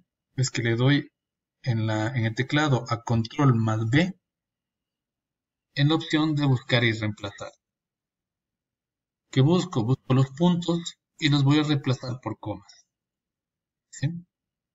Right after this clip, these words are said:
Esta ventanita aparece nuevamente, como digo, dándole en el teclado a control más B, o la B grande en algunos casos como le llaman.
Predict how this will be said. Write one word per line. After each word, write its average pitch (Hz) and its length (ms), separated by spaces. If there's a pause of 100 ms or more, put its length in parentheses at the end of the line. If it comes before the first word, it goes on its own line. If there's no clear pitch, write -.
(600)
Esta 170 460
ventanita 139 720 (160)
aparece 127 380
nuevamente, 131 400
como 135 220
digo, 139 260
dándole 135 460
en 120 120
el 110 80
teclado 131 520
a 120 60
control 127 460
más 117 280
B, 104 160 (720)
o 107 100
la 98 100
B 107 120
grande 113 300
en 101 80
algunos 101 280
casos 107 300
como 107 180
le 117 80
llaman. 143 220